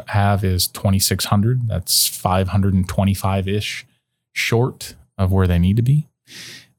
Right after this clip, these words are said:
Um, and so they took a big swing. There's, um,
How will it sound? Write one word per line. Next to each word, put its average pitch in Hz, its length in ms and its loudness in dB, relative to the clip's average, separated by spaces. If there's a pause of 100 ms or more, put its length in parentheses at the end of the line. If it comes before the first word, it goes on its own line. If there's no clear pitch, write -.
Um, 90 420 2
and 95 160 2
so 101 300 2
they 104 140 2
took - 240 -2
a 113 60 2
big 104 240 0
swing. 110 500 0
There's, 92 380 0
um, 90 460 0